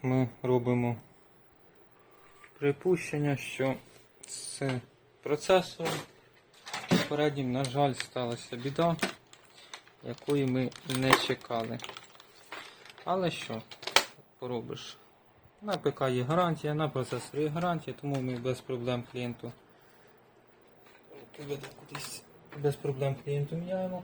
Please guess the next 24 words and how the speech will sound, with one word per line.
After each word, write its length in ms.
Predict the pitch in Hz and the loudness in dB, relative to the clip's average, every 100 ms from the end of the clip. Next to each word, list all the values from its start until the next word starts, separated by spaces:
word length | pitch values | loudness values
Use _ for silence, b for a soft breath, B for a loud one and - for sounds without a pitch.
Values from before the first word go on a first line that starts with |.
| - | -8
процесор, 540 | 208 - 220 - 208 - - - - - B B B B - - 147 | -8 0 -2 -2 -6 -10 -12 -20 -20 -20 B B B B -20 -12 0
віддаємо 380 | 143 156 175 180 - | 2 2 0 -2 -4
комп'ютер, 520 | 185 - - 185 151 - | -6 -6 -6 -6 -6 -6
і 40 | |
він 240 | 165 151 143 | -4 -2 -4
собі 280 | - 131 131 | -6 -8 -8
задоволений 760 | 120 120 131 147 135 127 123 - - - - - - - B B B - - | -10 -8 -4 -4 -2 -2 -4 -8 -18 -20 -20 -20 -20 -20 B B B -20 -18
іде 280 | 120 120 151 | -8 -2 0
далі 280 | 127 135 127 | 2 0 0
користуватися 680 | - 123 - 127 139 131 123 | -4 -6 -6 -6 -6 -6 -8
своїм 300 | - 123 123 - | -6 -8 -8 -10
комп'ютером. 500 | 113 - 117 117 120 - | -12 -12 -6 -4 -4 -6
А 100 | 160 | -2
ми 300 | 185 190 185 - B B B B - | 0 0 0 -4 B B B B -8
віддаємо 500 | 143 127 131 127 120 | -2 2 4 4 2
процесор 540 | - 135 131 170 - 170 | 0 -4 -2 -2 -4 -8
в 40 | - | -8
сервіс 540 | - 202 190 170 - - - - - - - - - B B B - - - | -2 -2 -2 -8 -14 -20 -20 -20 -20 -20 -20 -20 -20 B B B -20 -20 -12
і 140 | 175 165 | -6 -2
будемо 380 | 127 131 131 | 0 0 -2
чекати, 500 | 120 - - 139 139 | -4 -8 -6 -4 -4
що 220 | 117 - 120 | -8 -6 -4
вони 300 | 117 117 113 | -2 -2 -2
нам 220 | 113 | -6